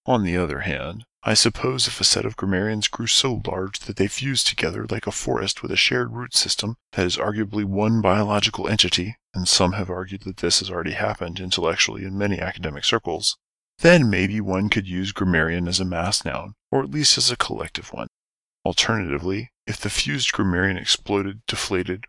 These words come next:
or otherwise experienced severely compromised structural integrity, grammarian obviously could be used as a mass noun,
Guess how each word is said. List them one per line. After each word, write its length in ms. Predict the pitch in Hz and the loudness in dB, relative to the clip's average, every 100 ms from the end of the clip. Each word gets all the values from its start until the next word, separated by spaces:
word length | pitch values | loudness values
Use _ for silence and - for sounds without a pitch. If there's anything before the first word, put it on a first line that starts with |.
| - | 2
or 120 | 85 | 4
otherwise 540 | 90 107 104 98 104 | 4 0 0 0 0
experienced 540 | 110 - - 95 98 - | 0 0 0 -2 -2 -2
severely 440 | 113 113 120 131 | 2 4 4 2
compromised 680 | - 104 - 107 95 95 - | 0 -2 0 0 2 2 2
structural 420 | - 101 - 107 | 0 0 0 -2
integrity, 560 | 110 98 87 80 95 - _ _ | 0 0 -2 -4 -4 -8 _ _
grammarian 580 | 120 117 120 113 95 98 - | 2 4 4 4 0 -2 -2
obviously 420 | 120 127 - 123 | 0 2 2 2
could 240 | - 135 | -2 -2
be 80 | 101 | -2
used 360 | 82 80 - - | -2 -2 -2 -2
as 60 | |
a 40 | 90 | 0
mass 360 | 90 85 - | 0 2 2
noun, 340 | 110 104 - | 2 -2 -4